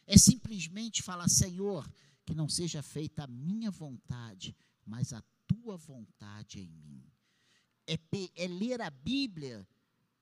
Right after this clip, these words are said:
Peraí, você já leu esse texto? "Por isso, deixando a mentira, fale cada um a verdade." Você já leu isso?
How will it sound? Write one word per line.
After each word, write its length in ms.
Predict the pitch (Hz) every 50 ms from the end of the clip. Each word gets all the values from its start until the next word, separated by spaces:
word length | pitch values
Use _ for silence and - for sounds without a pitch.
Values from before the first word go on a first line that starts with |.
| _ _ _ _ -
Peraí, 360 | 220 233 208 156 117 85 - - - - _ _ _ _ _ _ _ _ _ _
você 160 | - - -
já 160 | - 392 311
leu 160 | 226 175 170 165
esse 180 | - - 139
texto? 560 | - - 277 339 359 330 - - - _ _ _ _ _ _ _ _ _ _ _ _ _ _ _ _ _ _ _ _ _ -
"Por 180 | 123 120 127
isso, 400 | 165 220 240 220 - - - 151
deixando 600 | 120 139 147 135 117 - - - 160 165 160 147
a 60 | 143
mentira, 600 | 135 131 117 113 104 - - - 180 208 208 165 131
fale 280 | - - 151 156 147
cada 280 | _ - 139 127 123 120
um 100 | 127 127
a 40 | 117
verdade." 320 | 107 117 117 139 165 - _
Você 120 | - - -
já 140 | - - 247
leu 260 | 190 196 202 185 196
isso? 400 | 254 311 311 - - - -